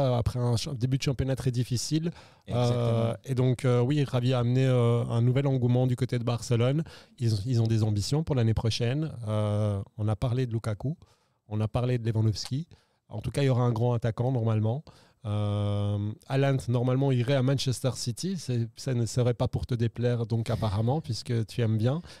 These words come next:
Speaker 1: Et donc, Haaland est un joueur très fort.
Speaker 2: Mhm.
Speaker 1: Euh, est-ce qu'il t'impressionne, ce joueur-là ?
Speaker 2: Trop.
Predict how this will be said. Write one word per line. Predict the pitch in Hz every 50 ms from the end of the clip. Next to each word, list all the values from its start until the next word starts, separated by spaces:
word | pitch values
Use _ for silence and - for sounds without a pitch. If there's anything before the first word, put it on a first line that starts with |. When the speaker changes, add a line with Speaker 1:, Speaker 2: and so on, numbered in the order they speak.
| - _
Speaker 1:
Et | - 101
donc, | 98 107 104 - 110
Haaland | 101 110 113 107 - -
est | 113 101 -
un | 104 110
joueur | 104 117 107
très | - - 117
fort. | 107 - 123 127 143 147 - - - - -
Speaker 2:
Mhm. | 98 98 110
Speaker 1:
Euh, | 110 113 110 110 107 110 107
est-ce | - 135 110
qu'il | - 160
t'impressionne, | - - 139 123 - 135 120 - 139 139 147
ce | - 127
joueur-là ? | 120 113 123 117 113 120 135 143 - _ _ _ _ _ _
Speaker 2:
Trop. | - 131 131 123